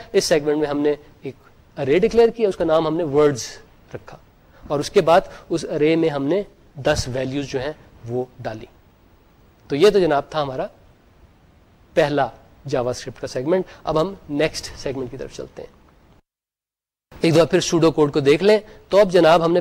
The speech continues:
پہلے دو جو ہیں اسٹیپس وہ تو امپلیمنٹ کر دیے، اب ہم تیسرا اسٹیپ امپلیمنٹ کرتے ہیں، یعنی ہم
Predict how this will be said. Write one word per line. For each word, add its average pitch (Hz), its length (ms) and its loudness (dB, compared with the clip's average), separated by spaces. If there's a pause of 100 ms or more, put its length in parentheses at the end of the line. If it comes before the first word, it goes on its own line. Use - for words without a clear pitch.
پہلے 160 260 2
دو 165 180 2
جو 160 140 2
ہیں 156 80 0
اسٹیپس - 340 -2
وہ 147 80 0
تو 147 80 0
امپلیمنٹ 143 380 0
کر 131 120 -2
دیے، 170 260 2 (240)
اب 147 120 -2
ہم 151 80 -2 (100)
تیسرا 160 320 0
اسٹیپ 143 320 -4
امپلیمنٹ 131 340 -6
کرتے - 320 -14
ہیں، 127 60 -14 (480)
یعنی 165 280 4 (340)
ہم 180 120 0